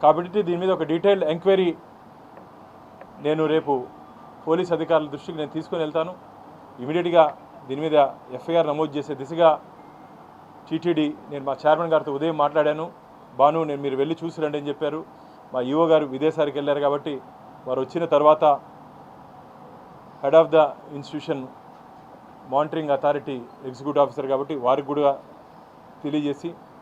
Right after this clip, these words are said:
దీని మీద కఠినమైన, భవిష్యత్తులో ఎవరన్నా వెంకటేశ్వర స్వామి సొత్తు కాజేయాలన్నా,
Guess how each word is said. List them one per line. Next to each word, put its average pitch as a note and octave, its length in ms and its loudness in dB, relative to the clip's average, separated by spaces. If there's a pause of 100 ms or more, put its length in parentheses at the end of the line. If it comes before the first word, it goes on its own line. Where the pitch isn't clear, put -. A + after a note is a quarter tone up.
(1040)
దీని C#3+ 180 -6
మీద E3+ 240 -2
కఠినమైన, F#3+ 580 2 (1120)
భవిష్యత్తులో F#3+ 440 2
ఎవరన్నా F3+ 260 2
వెంకటేశ్వర F3 480 -4
స్వామి F3 260 -2
సొత్తు E3 280 -6
కాజేయాలన్నా, E3+ 760 4